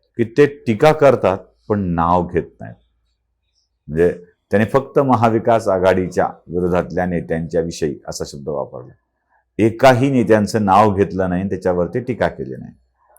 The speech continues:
अहो, पुन्हा मला काय विचारताय, मी कोणाच्या बाजूने आहे? मी काय लपवून ठेवलेलं नाही आहे. मी कोणाच्या,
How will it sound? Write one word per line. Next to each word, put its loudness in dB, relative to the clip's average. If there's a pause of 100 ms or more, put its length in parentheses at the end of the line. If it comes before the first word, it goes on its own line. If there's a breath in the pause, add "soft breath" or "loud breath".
(560)
अहो, -4
पुन्हा 0
मला 4
काय -2
विचारताय, -2 (560)
मी 0
कोणाच्या 4
बाजूने 2
आहे? -4
मी -4
काय 2
लपवून 4
ठेवलेलं 4
नाही 4
आहे. -2
मी 0
कोणाच्या, 6